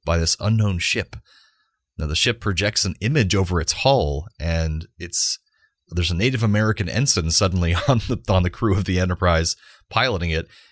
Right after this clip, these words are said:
and he recognizes that shape that it, it's projecting as the legendary Kukul, Kukulkan from Mayan stories of the ancient past. Now, apparently, the real Kukulkan is on the ship,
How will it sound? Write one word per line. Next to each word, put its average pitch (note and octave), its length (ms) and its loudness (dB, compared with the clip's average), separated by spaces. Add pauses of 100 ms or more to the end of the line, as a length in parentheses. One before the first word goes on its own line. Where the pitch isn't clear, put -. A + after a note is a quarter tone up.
(100)
and F2 100 -6
he C3 120 2
recognizes F#2 640 0
that F2 200 -4
shape - 340 0
that E2 80 -6
it, - 180 -8
it's - 180 -14
projecting E2+ 540 -4
as D2+ 140 -4
the E2+ 80 -4
legendary F#2 560 0
Kukul, - 460 -4 (200)
Kukulkan C3 1000 -2
from F2 320 -4
Mayan G#2 360 0
stories F2 500 -2
of D#2+ 80 -6
the D#2 160 -8
ancient G2 340 -6
past. - 520 -6 (800)
Now, F2 300 0
apparently, E3 640 0
the A2 120 2
real E3+ 280 4
Kukulkan B2+ 680 0
is F#2+ 260 0
on D3 240 0
the A#2 80 -2
ship, - 340 -2